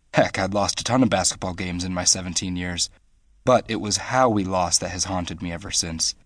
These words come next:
My temper got the better of me, and I made an awful decision, right there on the basketball court, a place I hold sacred. Just one punch led to a brawl that led to my losing everything I'd worked for my entire life,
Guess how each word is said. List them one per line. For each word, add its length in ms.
My 240
temper 420
got 180
the 60
better 300
of 80
me, 200
and 180
I 140
made 200
an 100
awful 260
decision, 540
right 220
there 160
on 120
the 60
basketball 460
court, 340
a 60
place 340
I 120
hold 280
sacred. 460
Just 240
one 260
punch 380
led 200
to 140
a 40
brawl 360
that 160
led 220
to 80
my 180
losing 400
everything 420
I'd 160
worked 280
for 160
my 180
entire 460
life, 360